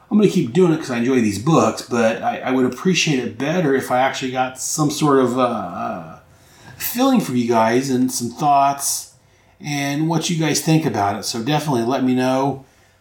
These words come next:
I'm open to hear what you guys have to say.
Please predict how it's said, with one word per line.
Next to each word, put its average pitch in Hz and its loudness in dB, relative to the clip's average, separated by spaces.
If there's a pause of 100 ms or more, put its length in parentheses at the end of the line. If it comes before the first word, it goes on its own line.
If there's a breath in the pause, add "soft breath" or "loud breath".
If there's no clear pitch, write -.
(180 soft breath)
I'm 123 -2
open 131 0
to 120 0
hear 123 0 (640)
what 151 -4
you 147 2
guys 120 2
have 131 0
to 120 -4
say. 143 -4